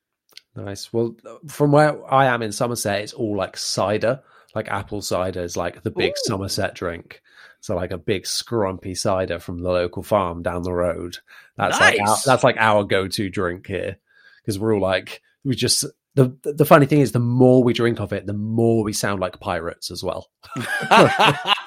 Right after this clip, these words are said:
Speaker 1: Our Somerset accents just start turning into <laughs> war, you know. <laughs>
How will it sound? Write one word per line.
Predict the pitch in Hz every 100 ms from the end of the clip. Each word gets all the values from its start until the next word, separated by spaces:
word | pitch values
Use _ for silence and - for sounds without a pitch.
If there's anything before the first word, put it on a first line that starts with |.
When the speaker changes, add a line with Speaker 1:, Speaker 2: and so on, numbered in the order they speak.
| 175 175 - - - - - _ - - - - - - - - -
Speaker 1:
Our | 113 135
Somerset | - 135 165 151 156
accents | 156 139 - 113 147 -
just | 151 -
start | 156 165 170
turning | 165 202 185
into | 185 190 196 165 - - 143
<laughs> | - -
war, | 196 381 - - - 165
you | 143 170
know. | 120 - - -
<laughs> | 156 180